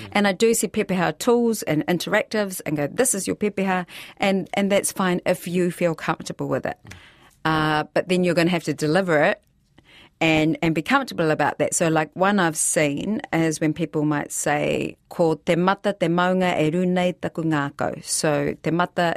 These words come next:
Speaker 2: is the mountain that speaks to my heart.
Speaker 1: Yeah.
Speaker 2: You know, some people
Speaker 1: This is
Speaker 2: are
Speaker 1: Donovan
Speaker 2: careful
Speaker 1: Farnham's
Speaker 2: not
Speaker 1: one,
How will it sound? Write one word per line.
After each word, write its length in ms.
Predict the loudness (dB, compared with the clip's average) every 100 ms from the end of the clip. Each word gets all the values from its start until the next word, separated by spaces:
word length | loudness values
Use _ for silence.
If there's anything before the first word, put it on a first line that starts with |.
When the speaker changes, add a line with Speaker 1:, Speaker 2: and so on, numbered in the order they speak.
| -2
Speaker 2:
is 260 | 0 0 -2
the 120 | -2
mountain 540 | 0 0 0 0 0
that 160 | -2 -2
speaks 320 | -2 -4 -4
to 100 | -6
my 100 | -4
heart. 280 | -2 -4 -2
Speaker 1:
Yeah. 180 | -4 -6 -10 -16 -10
Speaker 2:
You 80 | -4
know, 60 | -2
some 200 | 0 -2
people 400 | -2 -2 -2 -4 -16 -20 _ _ _ -8
Speaker 1:
This 120 | -4
is 120 | 0
Speaker 2:
are 40 | 2
Speaker 1:
Donovan 180 | 2 2
Speaker 2:
careful 180 | 4 4
Speaker 1:
Farnham's 420 | 4 4 2 -4
Speaker 2:
not 100 | -6
Speaker 1:
one, 240 | -6 -12